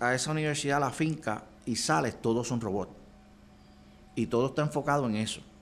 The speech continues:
Pues si ellos pudieron, nosotros también. Te voy a decir más, ellos tienen un robot como Grono, y el Grono, eh, quedaron tan impresionados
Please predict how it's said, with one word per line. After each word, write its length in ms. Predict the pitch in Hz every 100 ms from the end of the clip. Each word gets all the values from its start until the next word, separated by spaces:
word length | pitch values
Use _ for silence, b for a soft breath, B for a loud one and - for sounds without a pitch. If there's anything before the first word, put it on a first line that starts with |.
| - -
Pues 160 | 104
si 180 | - 107
ellos 200 | 123 160
pudieron, 500 | 160 143 180 113 87 95
nosotros 340 | 98 110 143
también. 300 | 139 127 123 -
Te 60 | -
voy 160 | 120 131
a 40 |
decir 260 | 165 175 135
más, 240 | 117 113 -
ellos 180 | 131 156
tienen 240 | 180 180
un 80 | 180
robot 380 | 175 170 175 -
como 220 | 175 165
Grono, 380 | 175 180 123 117
y 80 | 131
el 100 | 117
Grono, 360 | 117 135 160 - - - - - -
eh, 120 | 143
quedaron 560 | - 135 139 156 196 196
tan 220 | 196 190
impresionados 720 | 196 190 185 180 180 180 185